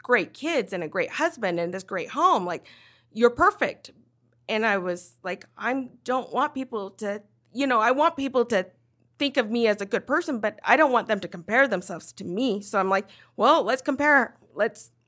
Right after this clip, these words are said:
let's show everybody that we all have our issues and it's okay." And,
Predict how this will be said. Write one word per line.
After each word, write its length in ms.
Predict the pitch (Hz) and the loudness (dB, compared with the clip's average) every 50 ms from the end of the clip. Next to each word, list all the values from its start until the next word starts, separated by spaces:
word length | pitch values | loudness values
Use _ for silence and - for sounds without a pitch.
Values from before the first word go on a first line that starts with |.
| _ _ - | _ _ -6
let's 200 | - 208 208 - | -2 -2 -2 -2
show 280 | - - 226 233 233 214 | -2 0 4 4 4 4
everybody 580 | - 202 214 202 220 214 208 196 190 196 208 | 4 2 2 2 0 0 0 0 0 0 -2
that 240 | 202 190 156 - - _ _ _ _ _ | -4 -4 -4 -6 -6 _ _ _ _ _
we 280 | - 196 247 254 247 - - - | -12 -8 -6 -4 -4 -4 -2 2
all 380 | 220 226 220 214 214 208 202 | 6 6 8 6 6 2 -2
have 200 | 185 196 185 170 175 | -4 -2 -2 -2 -2
our 120 | 160 156 - | -4 -6 -6
issues 480 | - 185 185 - - - 107 113 143 - | -8 -10 -10 -10 -10 -12 -10 -10 -10 -6
and 160 | - 202 240 | -2 0 0
it's 140 | 233 233 247 | 0 2 2
okay." 580 | 226 233 - 220 220 190 175 135 - - _ _ | -2 -2 -2 -4 -4 -4 -4 -6 -8 -12 _ _
And, 340 | - 190 190 185 180 180 | -6 -4 -2 -2 -2 -4